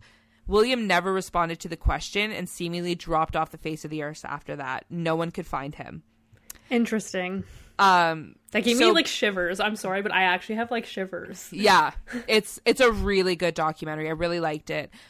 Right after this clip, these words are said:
Speaker 1: Um, and I haven't really seen too many people talking about it, so I think everybody should go watch it. Um,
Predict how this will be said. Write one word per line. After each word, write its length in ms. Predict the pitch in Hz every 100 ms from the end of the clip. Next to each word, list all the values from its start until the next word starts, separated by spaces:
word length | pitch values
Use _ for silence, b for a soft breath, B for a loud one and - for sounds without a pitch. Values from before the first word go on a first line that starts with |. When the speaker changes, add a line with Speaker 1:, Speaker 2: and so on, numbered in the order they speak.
| B -
Speaker 1:
Um, 480 | 175 170 151 147 -
and 100 | 220
I 40 |
haven't 280 | 294 494 381
really 180 | 370 359
seen 200 | 330 302
too 100 | 294
many 140 | 269
people 220 | 254 220
talking 360 | - 175 190 180
about 160 | 160
it, 80 | 156
so 80 | 170
I 40 |
think 120 | 180 190
everybody 260 | 185 180
should 100 | 165 -
go 120 | 160
watch 220 | - -
it. 160 | - - b b b b -
Um, 460 | 190 185 170 165